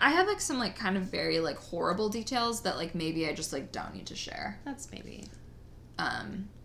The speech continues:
Speaker 1: I mean, I shared the earring thing, so
Speaker 2: Yeah,
Speaker 1: that's
Speaker 2: that
Speaker 1: probably
Speaker 2: was
Speaker 1: enough for
Speaker 2: chilling.
Speaker 1: people.
Speaker 2: Yeah.
Speaker 1: Um, but in terms of, like, general updates, though, um, so my boyfriend Paul Holes has, um,
Speaker 2: Mm.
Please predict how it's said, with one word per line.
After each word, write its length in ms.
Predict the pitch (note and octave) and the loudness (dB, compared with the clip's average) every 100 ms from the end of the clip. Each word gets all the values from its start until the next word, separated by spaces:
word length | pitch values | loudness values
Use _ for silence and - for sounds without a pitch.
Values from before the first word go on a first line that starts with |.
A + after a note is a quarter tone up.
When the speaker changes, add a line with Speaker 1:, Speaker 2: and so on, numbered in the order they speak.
| - | -4
Speaker 1:
I 120 | - F#3 | 4 6
mean, 120 | F#3 | 8
I 140 | F3+ | 8
shared 320 | F#3 G3 F#3 | 6 4 2
the 160 | - - | 2 -2
earring 320 | E3+ D#3 A2 F3+ | -2 -2 -4 -6
thing, 360 | - F2+ F#3 - | -6 -6 -6 -4
so 100 | G3 | 0
Speaker 2:
Yeah, 80 | |
Speaker 1:
that's 120 | D#3 F#3+ | 0 2
Speaker 2:
that 60 | |
Speaker 1:
probably 260 | G#3 - - | 2 2 0
Speaker 2:
was 140 | D3 | 2
Speaker 1:
enough 220 | D#3 F3 E3+ | 2 2 2
for 60 | |
Speaker 2:
chilling. 100 | E3+ | 0
Speaker 1:
people. 380 | G3+ - - F#3+ F#3+ | 0 -2 0 0 2
Speaker 2:
Yeah. 80 | G#3+ - - - - - - G3+ F#3+ F3+ E3+ | 0 0 -12 -14 -14 -14 6 10 10 10 4
Speaker 1:
Um, 320 | E3+ D#3+ F#3 - - - - - - - - - - G3 | 0 -4 -4 -8 -16 -16 -16 -16 -6 -6 -6 -8 -2 8
but 400 | G3+ F#3+ F3+ - - | 12 12 10 4 2
in 100 | G#3+ | 2
terms 260 | G#3+ C4 D4 | 6 4 6
of, 160 | F4+ A3 | 4 6
like, 320 | F#3 - F#3+ | 2 2 2
general 440 | G3 F#3+ G3 F3+ - | 6 6 6 6 6
updates, 880 | G3 - D#3 A2+ - - - - - | 6 6 2 2 0 0 0 -2 -4
though, 560 | F#3 A#2+ F#2+ G#2+ F3 - - - F#3 | 0 2 4 2 0 -4 -10 2 6
um, 460 | F3 E3 D#3+ E3+ - - - - | 8 6 2 -2 -6 -14 -14 -6
so 580 | - - G3+ F3+ F3 E3+ - - - - - - - - - - | 0 8 10 10 10 4 2 -8 -14 -16 -16 -16 -16 -16 -4 6
my 220 | F#3+ F3 | 8 8
boyfriend 420 | F3 E3+ G#3+ G3 | 6 2 4 2
Paul 240 | G3 F3+ F3+ | 4 6 6
Holes 440 | F3+ E3+ E3+ F3 | 4 4 4 4
has, 260 | A3 F#3 G3+ | 2 0 4
um, 220 | E3+ | 4
Speaker 2:
Mm. 20 | E3+ | 4